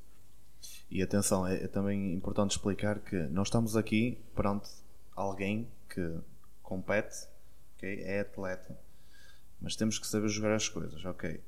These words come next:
A Paulinha treina cerca de cinco dias por semana, tem o sexto de cardio, ok? Não quer dizer que vocês tenham que fazer o mesmo.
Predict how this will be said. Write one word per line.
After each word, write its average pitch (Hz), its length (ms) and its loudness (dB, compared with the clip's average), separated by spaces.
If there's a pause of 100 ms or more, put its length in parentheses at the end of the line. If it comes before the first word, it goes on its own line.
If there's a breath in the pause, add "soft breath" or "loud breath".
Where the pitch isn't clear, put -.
(260)
A 85 100 -4
Paulinha 107 580 4
treina 92 500 0 (420)
cerca - 460 -4
de 85 220 -6 (240)
cinco 98 340 -6
dias 95 200 -2
por - 140 -8
semana, 139 400 -2
tem 95 280 0
o 95 40 -4
sexto - 420 -4
de 117 80 -8
cardio, 90 380 -2 (180)
ok? 92 320 -4
Não 127 200 0
quer 147 180 2
dizer 135 280 2
que 139 80 -8
vocês 143 260 0
tenham 151 260 -2
que - 100 -8
fazer 143 280 4
o 151 80 0
mesmo. 104 380 4